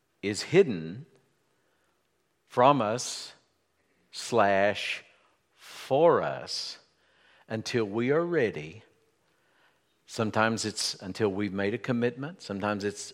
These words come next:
until we've grown enough. There are various reasons that then it's revealed. And all through that process, the ideal situation is that we're seeking God.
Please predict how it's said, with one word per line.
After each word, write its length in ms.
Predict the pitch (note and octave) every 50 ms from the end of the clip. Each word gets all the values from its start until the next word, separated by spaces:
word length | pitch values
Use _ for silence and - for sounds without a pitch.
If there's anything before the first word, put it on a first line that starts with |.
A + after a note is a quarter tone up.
| -
until 240 | G2 F#2+ - - G#2
we've 280 | G2 G#2 A2 G#2 F#2+ G2
grown 440 | - G#2+ G#2 G2 G2+ G#2 A2 A2
enough. 580 | A2 G#2+ G#2 G#2+ G#2 A#2+ D#3+ - - - - - _ _ - - - - - - - _ _ _ _ _ _ _ _ _ _ _
There 100 | - F2
are 40 | F2+
various 440 | D#2+ F#2 G#2 A2+ C3+ D3+ D#3 D3+ -
reasons 560 | C#3+ B2 A2 F#2+ E2+ F#2+ F#2+ G2 G2 - - - _ _ _ _ _ -
that 180 | G#2 G2 -
then 200 | A2 A#2 A#2 A2
it's 240 | A2 G#2 - - - - - _ -
revealed. 680 | F#2+ F#2+ G2 F2 F#2 A2 G#2 F#2 D2+ B1+ A#1+ - - - - _ _ _ _ _ _ _ _ - -
And 120 | - G2 G#2+
all 280 | A2 B2 D3 F3 G#3+
through 260 | G#3 G#3+ A#3 A#3 A3+
that 220 | G3+ G3+ F#3 - -
process, 920 | - G#3 A#3+ C#4 A#3+ - - - A2+ E2+ D2 D2+ - - - - - - - _ _ _ _ _ _ _ _ _ _ _ _ _ _ _ _ _ _ _ _
the 260 | - F2+ A#2 B2 - -
ideal 1120 | C3+ C#3+ D#3 E3 E3+ D#3 C3 A#2 A#2 C3+ F3 A3+ B3+ B3+ G3+ C3 A2 G#2 G#2 G#2 G2+ - - - - _
situation 720 | - - D3+ B2+ - B2+ B2 D3+ E3 E3 D3+ - B2+ A#2
is 220 | - C3 C#3 B2+ A2
that 180 | C3+ B2+ -
we're 160 | - C3 C3+ -
seeking 520 | - - - A#3+ A3+ F#3 - G#2 F2 E2
God. 320 | - C2+ - - - -